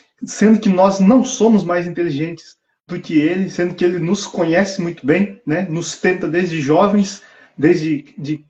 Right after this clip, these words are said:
que nascemos, está focado em nos destruir.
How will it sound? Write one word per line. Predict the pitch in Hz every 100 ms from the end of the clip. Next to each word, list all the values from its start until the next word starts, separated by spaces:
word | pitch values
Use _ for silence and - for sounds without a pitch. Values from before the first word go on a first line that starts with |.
| _
que | 151
nascemos, | 156 143 165 190 208 - _ _
está | - - 160 165 - _ _ _
focado | - 170 - 175 175
em | 175
nos | 170
destruir. | 151 156 - 160 214 247